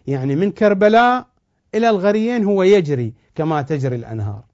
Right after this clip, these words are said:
لكن إذا وصل إلى النجف حتى ينبذ في النجف، ينبذ كأنه يرمي، حتى ينبذ في النجف.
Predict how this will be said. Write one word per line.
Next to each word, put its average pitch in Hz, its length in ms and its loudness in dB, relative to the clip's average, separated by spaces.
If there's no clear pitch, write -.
لكن 160 360 -4
إذا 156 260 -4
وصل 220 380 0
إلى 208 220 -2
النجف 214 560 -2
حتى 160 640 -4
ينبذ 151 640 0
في - 100 -14
النجف، 104 540 -12
ينبذ 160 400 -6
كأنه 165 640 -6
يرمي، 147 560 0
حتى 170 500 -2
ينبذ 160 360 -2
في 104 80 -12
النجف. 110 500 -12